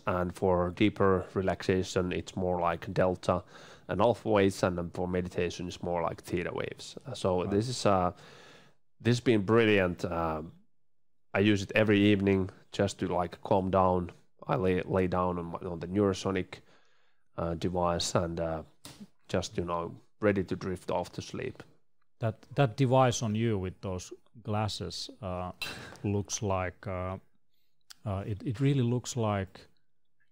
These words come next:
Speaker 2: uh, imagine being at the office and you have some colleagues and friends there and you have these freaking glasses and that device on your head, maybe a Via light in your nose and you're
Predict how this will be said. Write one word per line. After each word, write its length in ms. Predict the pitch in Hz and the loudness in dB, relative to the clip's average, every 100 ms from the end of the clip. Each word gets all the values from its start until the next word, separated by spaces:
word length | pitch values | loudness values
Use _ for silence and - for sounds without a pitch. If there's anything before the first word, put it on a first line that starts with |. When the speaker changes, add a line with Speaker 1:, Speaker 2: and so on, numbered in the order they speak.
| 104 | -6
Speaker 2:
uh, 460 | 92 87 87 87 - _ _ _ _ _ _ - | -4 -4 -6 -8 -12 _ _ _ _ _ _ -10
imagine 440 | 110 135 143 160 123 | -2 0 0 0 0
being 260 | 110 120 | 2 0
at 140 | 113 - | 0 -4
the 100 | 113 | -6
office 540 | 98 104 139 127 - | -4 -2 -2 -2 -4
and 120 | 107 | -6
you 80 | 98 | -2
have 160 | 107 107 | -2 -2
some 160 | 123 107 | -6 -6
colleagues 480 | 110 104 113 117 - | -4 -2 0 -2 -4
and 100 | 123 | -6
friends 460 | - 104 101 107 - | -4 -4 -4 -6 -8
there 360 | 101 90 90 98 | -6 -4 -4 -6
and 140 | 92 87 | -10 -10
you 80 | 87 | -8
have 180 | 95 90 | -8 -8
these 220 | - 82 | -12 -14
freaking 440 | - 123 120 143 131 | -10 -8 -8 -8 -8
glasses 600 | 110 101 101 - 104 - | -6 -6 -6 -10 -12 -12
and 140 | 90 85 | -12 -8
that 220 | 98 95 | -10 -8
device 440 | 110 104 101 107 | -8 -6 -6 -6
on 100 | 117 | -6
your 200 | 110 107 | -6 -6
head, 280 | 107 101 98 - - | -6 -6 -8 -12 -8
maybe 400 | 110 110 113 107 | -4 0 0 0
a 160 | 120 | -2
Via 320 | 90 101 110 107 | -6 -2 0 0
light 260 | 104 104 | 0 -2
in 120 | 107 | -4
your 200 | 107 104 | -4 -2
nose 460 | 104 98 95 98 - | -4 -4 -4 -6 -8
and 100 | 113 | -10
you're 220 | 95 95 | -6 -6